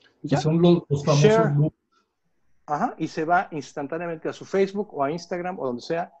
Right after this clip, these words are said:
Speaker 1: y entonces ya le ponen la foto y la selfie y no sé qué, o la cara, eh, y ya, adiós.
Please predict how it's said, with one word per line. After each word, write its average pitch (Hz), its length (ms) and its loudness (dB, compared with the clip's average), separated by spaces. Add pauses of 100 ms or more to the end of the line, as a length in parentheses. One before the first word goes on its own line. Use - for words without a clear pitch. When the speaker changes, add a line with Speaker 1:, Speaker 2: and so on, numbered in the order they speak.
(240)
Speaker 1:
y 127 60 -4
entonces 123 220 0
ya 147 80 0
le 127 80 -2
ponen 131 240 -2
la 135 80 -2
foto 196 760 -2
y - 60 -6
la 120 120 -2
selfie 190 500 -2
y 156 80 -2
no 143 80 -2
sé - 100 -12 (120)
qué, 185 220 0
o 156 60 2
la 135 160 -4
cara, 202 360 0
eh, 294 180 0 (600)
y 104 140 -14
ya, 107 140 -6
adiós. 160 460 -6